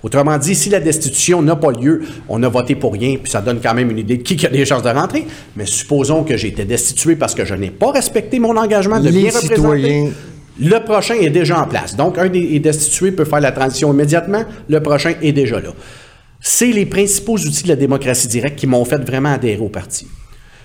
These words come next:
Speaker 1: Euh, c'est sûr que les, tous les autres points d'ancrage, Stéphane Ch-, euh, Blais comme chef, exceptionnel, c'est ce qui m'a fait, c'est les valeurs de base,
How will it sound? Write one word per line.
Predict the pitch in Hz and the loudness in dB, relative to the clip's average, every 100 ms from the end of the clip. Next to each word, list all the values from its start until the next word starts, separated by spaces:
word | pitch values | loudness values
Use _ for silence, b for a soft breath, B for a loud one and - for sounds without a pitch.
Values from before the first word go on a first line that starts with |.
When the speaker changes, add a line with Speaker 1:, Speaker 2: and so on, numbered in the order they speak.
| b | b
Speaker 1:
Euh, | - 80 | -10 -8
c'est | 120 120 | -4 -2
sûr | 131 | 0
que | 143 | 0
les, | 113 104 | 0 -2
tous | - 147 | -6 -2
les | 117 | -2
autres | 117 | -2
points | 127 113 | -2 -2
d'ancrage, | 107 98 113 135 123 - - - - | -2 -4 -4 -4 -6 -16 -20 -20 -16
Stéphane | - - - 117 104 | -10 -6 -2 -2 -2
Ch-, | - - | -8 -6
euh, | 113 92 90 B B | -6 -6 -10 B B
Blais | 98 123 | -4 -2
comme | 123 110 | -2 -4
chef, | 104 127 131 - - | -2 -2 -2 -8 -16
exceptionnel, | 85 92 120 - 110 113 131 135 B B B B B | -10 -6 -4 -2 -2 -2 -2 -4 B B B B B
c'est | - 165 | -2 0
ce | 160 | 0
qui | - | 0
m'a | 139 127 | 0 0
fait, | - 147 147 - 120 | 0 0 -2 -10 -6
c'est | 120 165 | 0 0
les | 170 | 2
valeurs | 175 156 151 151 | 0 0 0 0
de | 127 | 0
base, | 92 95 | -2 -4